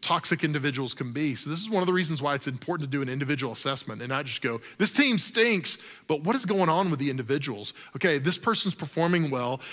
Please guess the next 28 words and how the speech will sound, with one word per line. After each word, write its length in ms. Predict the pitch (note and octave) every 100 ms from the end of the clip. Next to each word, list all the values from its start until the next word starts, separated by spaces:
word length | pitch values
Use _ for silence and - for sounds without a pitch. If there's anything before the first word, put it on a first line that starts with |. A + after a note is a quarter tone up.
| -
Uh, 100 | C3
their 140 | C#3+ C#3+
character 400 | - G#3+ A#3 G#3+
seems 260 | - D3
to 80 | -
be 80 | B2+
high, 400 | A2 A2+ A2 C3 - -
so 220 | - D3+
are 160 | C#3+
they 140 | C#3 E3+
the 100 | E3+
problem? 560 | - G#3 A3+ B2+ A2 B2+
And 160 | C#3
go 180 | D3 G3+
through 540 | - - A3 A3 D#3+
until 240 | F3+ D#3+ E3
you 140 | D#3+
find 340 | C3+ E3 G3 D3
the 60 |
person, 580 | - F#3+ G3+ - B2+ D3 - - -
because 360 | D3 D#3+ C3 - A#2+ -
one 180 | C#3 A3
person 460 | G#3 - G#3+ - D#3
can 200 | - C3+
contaminate 720 | - - F#3 F3 C#3+ B2+ C3+
a 100 | C#3
whole 200 | C3+ B2
team. 400 | A#2+ F#3 C3+ G#2+